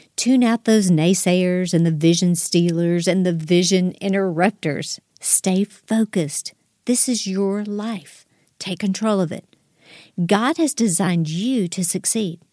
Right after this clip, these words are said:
He has designed you to have life and have it more abundantly.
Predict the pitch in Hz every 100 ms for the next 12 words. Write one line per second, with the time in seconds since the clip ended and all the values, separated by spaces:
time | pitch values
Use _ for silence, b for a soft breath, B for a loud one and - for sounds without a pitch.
0 | _ B B B B 254 247 208 220 196
1 | 208 202 165 185 240 262 202 185 175 170
2 | 165 156 185 208 - _ 247 220 170 170
3 | 208 208 214 220 277 320 196 156